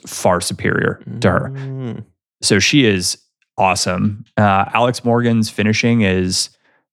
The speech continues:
Speaker 1: pretty insane. I packed her untradeable, so that's cool. You can get really great value out of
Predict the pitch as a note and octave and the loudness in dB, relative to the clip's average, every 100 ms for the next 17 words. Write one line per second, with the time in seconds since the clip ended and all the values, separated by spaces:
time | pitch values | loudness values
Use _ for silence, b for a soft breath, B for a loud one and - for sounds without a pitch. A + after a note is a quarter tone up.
0 | _ _ - G2+ G#2+ B2 - F#2+ A#2+ B2+ | _ _ 2 4 4 4 2 2 0 -4
1 | A3+ G2 F#2+ F#2+ - F#2 - F#2+ F#2+ F#2+ | -4 2 2 2 0 -2 0 0 2 0
2 | F#2 F#2+ G#2+ A2 F2 - - F#2+ F#2 - | 0 2 0 0 -4 -6 -2 -2 0 0
3 | F#2+ G2 - _ _ _ - D#3+ A3 A#3 | 2 2 0 _ _ _ -2 0 2 2
4 | G#3 - A#2 D#3 F#3 C#3+ C3 C3 G#2+ A2 | 0 0 2 2 2 2 2 2 0 0
5 | G#2+ G2+ G2+ G2+ F#2+ | 0 0 0 0 -4